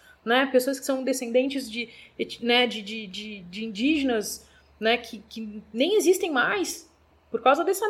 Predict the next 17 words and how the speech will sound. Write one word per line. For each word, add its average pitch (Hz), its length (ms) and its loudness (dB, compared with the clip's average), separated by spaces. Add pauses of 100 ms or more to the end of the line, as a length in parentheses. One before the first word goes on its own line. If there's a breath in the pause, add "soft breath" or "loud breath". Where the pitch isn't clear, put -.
(100)
aniquilação, 370 720 2
que 349 120 -8
não 247 160 -2
só - 120 0
aconteceu 311 360 0
no 247 80 -4
México, 233 380 -2
mas 277 140 -4
existiu 247 340 -4
aqui 254 160 -8
também. 233 420 -4
Então, 277 160 0
assim, 285 280 -4 (280 soft breath)
isso 277 160 -6
é 403 40 0
um 392 40 -4
crime, 381 460 2